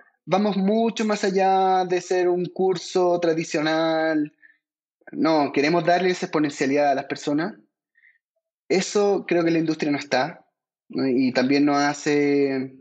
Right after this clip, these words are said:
hoy día referentes justamente para poder posicionarnos como la startup que enseña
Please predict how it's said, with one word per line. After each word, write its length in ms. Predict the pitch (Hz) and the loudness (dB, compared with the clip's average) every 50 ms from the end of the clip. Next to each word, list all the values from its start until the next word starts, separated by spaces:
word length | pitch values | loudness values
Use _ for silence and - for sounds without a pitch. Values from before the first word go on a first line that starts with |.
| _ _ - - | _ _ -6 -2
hoy 120 | 147 143 131 | 0 2 2
día 540 | 131 135 135 139 135 135 135 131 120 120 - - _ _ _ _ _ _ _ _ _ - | 2 2 4 4 4 2 2 0 -2 -6 -12 -20 _ _ _ _ _ _ _ _ _ -4
referentes 1000 | - 135 147 - - 143 143 165 170 165 - - 147 151 156 - - - - - - - _ _ _ _ _ _ _ _ _ _ | -2 -2 0 2 2 2 4 2 2 0 0 0 -2 -2 -2 -4 -10 -16 -18 -20 -20 -20 _ _ _ _ _ _ _ _ _ _
justamente 520 | _ - - - - 151 147 151 147 170 | _ -16 -14 -4 -2 0 0 0 0 0
para 200 | 156 151 143 139 | 0 2 2 2
poder 240 | 135 131 135 139 135 | 2 2 0 0 0
posicionarnos 720 | 139 147 139 143 135 143 131 131 139 139 143 147 147 147 147 - _ _ - - - - - - - _ _ | -2 -4 -6 -4 -4 -2 0 0 0 2 0 0 -2 -4 -8 -12 _ _ -20 -20 -20 -20 -20 -20 -20 _ _
como 340 | - 175 185 185 185 180 175 | 0 2 2 4 4 4 4
la 100 | 170 156 | 2 0
startup 520 | 147 - - 151 143 - - 147 143 - - | 0 0 -2 -2 0 0 -2 -4 -4 -4 -6
que 100 | - 139 | -4 -4
enseña 680 | 135 135 - - 143 143 143 147 139 135 135 139 | -4 -2 0 0 2 2 2 2 0 -2 -6 -8